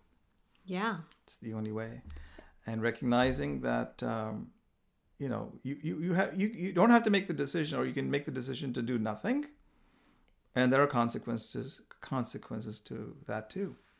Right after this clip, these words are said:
Speaker 2: right? In life.
Speaker 1: E-, everything,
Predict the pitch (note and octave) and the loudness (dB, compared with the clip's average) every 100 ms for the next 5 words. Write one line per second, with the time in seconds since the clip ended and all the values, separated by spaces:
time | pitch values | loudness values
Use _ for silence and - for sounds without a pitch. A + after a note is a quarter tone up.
0 | _ _ _ _ - - C3 A3 - _ | _ _ _ _ -20 -10 -8 -8 -14 _
1 | - A2+ A2+ - - - - - - - | -10 -8 -8 -12 -10 -8 -8 -10 -10 -8
2 | - - - - - G#3+ - G#3+ G#3+ A#3+ | -10 -12 -18 -20 -8 -6 -4 0 4 4
3 | A#3+ D#3 D#3 D#3+ | 4 -2 -2 -6